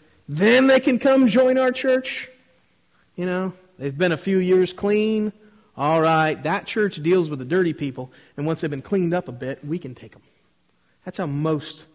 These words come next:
people think about church. That's the church that deals with the gross people. And then there's, like, a stepping stone church this way, and then there's our church. Ain't we nice? We are not a stepping stone church.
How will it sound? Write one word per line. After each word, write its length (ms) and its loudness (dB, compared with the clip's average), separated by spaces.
people 260 -8
think 260 -10
about 240 -12
church. 360 -12
That's 260 -4
the 100 -6
church 300 -4
that 80 -14
deals 220 -2
with 80 -6
the 80 -10
gross 240 -8
people. 340 -12
And 180 -2
then 100 -2
there's, 200 -2
like, 180 -2
a 40 -12
stepping 420 -4
stone 260 -6
church 420 -10
this 240 -4
way, 320 -12
and 140 -2
then 80 2
there's 160 2
our 140 2
church. 420 -10
Ain't 180 -6
we 120 -4
nice? 480 -12
We 100 -8
are 60 -6
not 160 -8
a 20 -16
stepping 420 -8
stone 440 -8
church. 480 -14